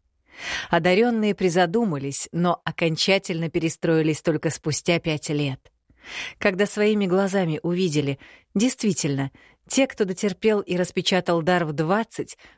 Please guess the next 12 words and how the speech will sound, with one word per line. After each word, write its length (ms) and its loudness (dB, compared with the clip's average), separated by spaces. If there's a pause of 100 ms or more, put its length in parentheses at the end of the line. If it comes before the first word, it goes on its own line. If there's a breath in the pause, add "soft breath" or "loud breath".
(100)
получили 600 2
вознаграждение. 1120 0 (680 loud breath)
За 200 4
девицами 540 0
немедленно 600 2
выстроилась 760 0
очередь 560 0
из 140 0
женихов 640 0
"выбирай, 420 0
не 120 -4
хочу". 600 -4